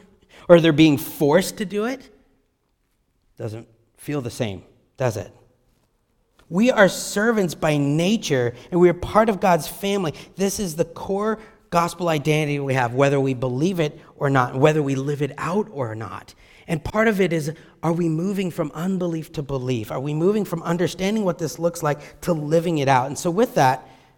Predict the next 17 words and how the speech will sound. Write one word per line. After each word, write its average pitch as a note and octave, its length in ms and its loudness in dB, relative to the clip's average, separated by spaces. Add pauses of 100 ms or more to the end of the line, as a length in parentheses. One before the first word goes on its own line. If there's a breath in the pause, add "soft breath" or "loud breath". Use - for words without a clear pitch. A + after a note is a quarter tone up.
(180 soft breath)
the F#3 100 2
question B3 380 -2
I G#3+ 60 -4
have A3 200 -4
is, - 80 -10 (120)
how A#3 200 0
does D#4 180 0
this C4+ 220 -6
understanding G3 720 -4 (240 loud breath)
of D#3 160 2
our D#3+ 160 6
identity D#3 840 2
change F#3 500 -6
the F#3 100 -4
way C3+ 500 -2 (180 soft breath)
we C#3+ 140 -6
serve B2+ 640 -6